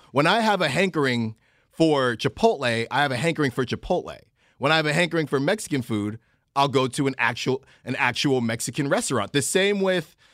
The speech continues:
the same with, uh, burgers. If, if I, sometimes I fiend McDonald's, sometimes I fiend an actual burger. I-, it's that simple to me.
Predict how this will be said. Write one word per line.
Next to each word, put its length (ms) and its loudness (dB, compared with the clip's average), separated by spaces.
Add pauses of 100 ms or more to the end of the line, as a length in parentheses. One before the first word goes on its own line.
(120)
the 120 -2
same 320 2
with, 200 -2
uh, 520 0 (500)
burgers. 680 0 (200)
If, 140 2
if 200 0
I, 140 -6
sometimes 500 2
I 120 2
fiend 500 0 (200)
McDonald's, 800 0 (240)
sometimes 480 0
I 80 2
fiend 460 0 (360)
an 140 0
actual 400 2
burger. 340 -4
I-, 60 -2 (120)
it's 100 0
that 180 2
simple 280 0
to 60 -2
me. 160 -8